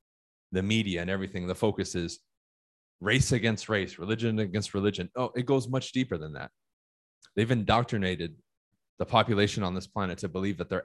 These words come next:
essence as a human being is evil and wrong and corrupt. And we're gonna discuss that and unpack it a little bit today, not from a virtue,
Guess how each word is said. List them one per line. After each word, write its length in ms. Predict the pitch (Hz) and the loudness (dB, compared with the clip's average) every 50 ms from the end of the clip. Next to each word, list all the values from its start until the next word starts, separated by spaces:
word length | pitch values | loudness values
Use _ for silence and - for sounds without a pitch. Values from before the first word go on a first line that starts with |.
| - | -2
essence 440 | 110 107 - - 107 90 87 - - | -4 -4 -2 -4 -6 -6 -6 -8 -10
as 200 | - 95 90 - | -10 -10 -10 -10
a 20 | 87 | -10
human 300 | - - 101 95 85 85 | -8 -6 -6 -6 -4 -4
being 280 | 90 95 98 95 95 | -2 -2 0 0 0
is 140 | 90 - - - - | -2 -4 -6 -4 -2
evil 320 | 95 98 92 95 95 92 | -2 0 0 0 0 0
and 120 | 85 82 | 0 0
wrong 260 | 85 87 87 87 87 85 | 0 2 2 2 0 -2
and 120 | 82 85 | -4 -6
corrupt. 460 | - - 85 76 65 - - _ _ _ _ _ _ _ _ _ _ _ _ _ _ _ _ _ _ _ _ _ - | -4 -4 -2 -2 -4 -6 -10 _ _ _ _ _ _ _ _ _ _ _ _ _ _ _ _ _ _ _ _ _ -6
And 80 | 101 | -4
we're 120 | 98 104 107 | 0 0 2
gonna 180 | 107 104 98 | 2 0 0
discuss 460 | 87 98 95 - - - 123 117 - - | -2 -4 -6 -4 -2 0 0 0 2 0
that 100 | 107 90 | 0 0
and 100 | 90 92 | 0 0
unpack 420 | 92 101 101 95 - 107 101 - - | -2 -2 -4 0 0 0 0 0 0
it 60 | 90 | -2
a 40 | 85 | -2
little 200 | 85 90 87 82 | -2 -2 -2 -2
bit 160 | 78 87 - | -2 -4 -6
today, 320 | - 98 85 82 76 76 80 | -4 -4 -4 -4 -4 -4 -2
not 280 | 87 104 123 135 135 | 2 4 4 4 2
from 180 | - 143 135 120 | 0 -2 0 0
a 40 | 101 | -2
virtue, 640 | 90 90 107 110 113 - - - 120 120 117 117 | 0 2 2 2 2 2 -2 -2 0 0 0 0